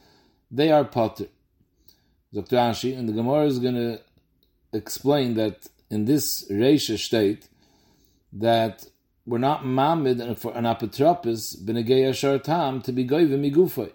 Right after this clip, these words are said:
Not only are they potter when there was no apotropis, even if there is an apotropis, the, the, the, the Cher Sheita V'Katan will not be mechuyev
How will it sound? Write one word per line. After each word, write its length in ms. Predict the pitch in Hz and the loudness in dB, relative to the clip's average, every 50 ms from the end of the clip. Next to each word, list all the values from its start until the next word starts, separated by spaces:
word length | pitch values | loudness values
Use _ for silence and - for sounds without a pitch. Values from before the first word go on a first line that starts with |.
| _ - | _ -10
Not 220 | 107 123 139 147 139 | -4 -2 -2 -2 -2
only 340 | 147 156 160 151 147 139 | -2 -2 0 0 0 0
are 100 | 123 123 | 0 0
they 140 | 120 117 113 | 0 -2 -2
potter 400 | 104 - - 143 147 - 135 123 | -2 0 0 0 2 2 0 -2
when 120 | 117 117 113 | 0 -2 -2
there 80 | 110 | -2
was 140 | 113 110 110 | -2 -2 -2
no 180 | 175 214 - - | 0 0 0 0
apotropis, 720 | - 123 104 - 123 120 - - 139 156 - - - - _ _ - - - - - _ _ _ | -2 -4 -2 2 2 2 2 0 -2 -4 -4 -8 -14 -16 _ _ -20 -20 -20 -20 -20 _ _ _
even 200 | - 147 156 170 | -2 -2 0 0
if 120 | 165 143 123 | 0 0 0
there 100 | 151 147 | 0 0
is 220 | 151 190 220 208 | 0 0 0 2
an 60 | 196 | 2
apotropis, 1000 | 160 143 - - 127 110 - 131 123 120 113 - 120 131 127 - - - - _ _ _ _ _ _ _ _ _ _ _ _ _ - | 2 2 0 0 -2 0 2 4 4 4 4 2 -2 -4 -4 -6 -10 -16 -18 _ _ _ _ _ _ _ _ _ _ _ _ _ -14
the, 600 | 110 110 120 131 131 127 127 127 127 123 123 - - _ _ _ _ _ _ _ _ | -4 4 6 8 8 8 8 6 4 2 -2 -4 -10 _ _ _ _ _ _ _ _
the, 840 | - - 92 87 98 110 117 113 113 113 113 113 113 113 110 107 - - - - - - - - - - - | -20 -18 -18 -14 -8 -4 -2 -2 0 0 -2 -2 -2 -2 -4 -6 -8 -10 -14 -20 -20 -20 -20 -20 -20 -20 -14
the, 720 | 104 110 110 113 - 104 92 - 107 110 107 113 113 113 | -12 -10 -8 -8 -8 -10 -12 -10 -8 -4 -2 0 0 -2
the 580 | 104 101 104 110 110 107 107 107 104 98 90 - | -2 0 2 4 4 6 6 4 2 2 0 -2
Cher 180 | - 139 151 147 | 0 2 2 2
Sheita 340 | 135 151 143 135 - 131 127 | 2 2 0 0 0 -2 -4
V'Katan 380 | - 151 170 151 - 147 131 | -2 -2 -2 -2 -2 -2 0
will 120 | 127 123 127 | 0 0 0
not 280 | 131 135 151 147 - | 0 0 -2 0 0
be 80 | 147 139 | -2 -2
mechuyev 640 | 135 127 120 - - 139 170 175 147 127 120 110 | -2 -2 -4 -4 0 2 4 6 6 6 4 2